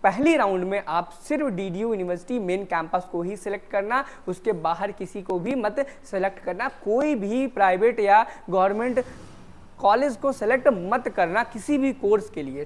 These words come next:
ठीक है। अब अगर आपको यूनिवर्सिटी ही चाहिए, लेकिन अगर आपको कोई भी चलेगा तो फिर आप अपनी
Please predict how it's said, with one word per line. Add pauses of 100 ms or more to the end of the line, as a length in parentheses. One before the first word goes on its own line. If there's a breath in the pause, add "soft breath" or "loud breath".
ठीक
है। (340 loud breath)
अब (160 loud breath)
अगर
आपको (1500)
यूनिवर्सिटी
ही
चाहिए,
लेकिन
अगर
आपको
कोई
भी
चलेगा (200 loud breath)
तो
फिर
आप
अपनी